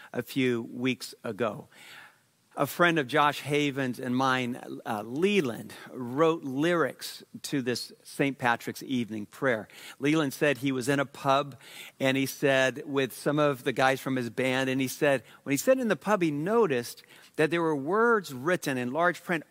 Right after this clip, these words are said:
all around the edge of the room. And it, and it hit him. It was Saint Patrick's evening prayer. Around this pub, it read, Christ before me, Christ behind me,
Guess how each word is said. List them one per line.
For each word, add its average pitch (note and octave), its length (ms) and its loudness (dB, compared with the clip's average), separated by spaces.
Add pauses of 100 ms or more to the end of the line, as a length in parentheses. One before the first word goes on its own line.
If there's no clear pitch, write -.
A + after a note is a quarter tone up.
all A3+ 580 2
around E3+ 600 0
the D#3+ 220 0
edge D#3 460 0
of C#3 120 -2
the C3+ 120 -6
room. C#3+ 420 -2 (320)
And A#2+ 140 -2
it, - 120 -6
and D#3 160 -2
it D3 120 0
hit G3+ 280 -4
him. D3+ 140 0
It A#2+ 80 -2
was A#2+ 140 -10
Saint - 500 -6 (120)
Patrick's A2+ 600 -10
evening A#2 400 -8
prayer. E3+ 400 -2
Around D#3 580 -2 (320)
this D3+ 200 -2
pub, E3 460 0
it B2 120 -6
read, B2+ 400 -2 (420)
Christ - 760 -2
before B2+ 540 -4
me, - 360 -10 (400)
Christ F#3 800 0
behind B2+ 640 -4
me, - 280 -14